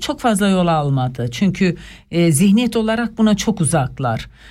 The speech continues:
Dolayısıyla beş yıl sonra zihniyetleri açığa çıktı ve Cumhurbaşkanlığı kararnamesiyle bir gecede İstanbul Sözleşmesi'nden çıkıldı. Çünkü şey söylüyor,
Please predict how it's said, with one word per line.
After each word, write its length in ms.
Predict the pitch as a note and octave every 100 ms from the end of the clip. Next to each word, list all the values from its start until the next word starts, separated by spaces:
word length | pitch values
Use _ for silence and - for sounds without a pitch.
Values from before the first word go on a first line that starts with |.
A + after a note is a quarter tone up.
| - - D#3
Dolayısıyla 720 | A3+ B3+ A3+ G3+ A3 C4 G#3+
beş 320 | A#3 A#3 -
yıl 100 | F#3
sonra 420 | - - A3 G#3+
zihniyetleri 680 | G#3 G3+ F#3+ G#3+ G3+ A3 A3+
açığa 360 | F#3 E3+ F#3 E3+
çıktı 460 | - E3 - F#3+
ve 240 | G3+ A#3 C4+ - - -
Cumhurbaşkanlığı 800 | A#3+ A#3 F#3 F3 E3 - E3 D#3+
kararnamesiyle 1120 | E3 G#3+ G#3+ G#3 F#3+ D#3 D3+ C#3+ - D3 C#3+
bir 160 | F3 B3+
gecede 480 | E3 D3 C#3 D3+ D#3+
İstanbul 480 | A3 - G3 E3+ D#3
Sözleşmesi'nden 960 | - A#3 E3+ C#3+ D#3+ D3 G3+ A#3 C4
çıkıldı. 640 | - - - B2+ A2+ D#2+ - - - - - - - -
Çünkü 360 | - C#4 B3 C#4
şey 260 | - C4+ A#3
söylüyor, 600 | - D#3 C#3+ C#3 C3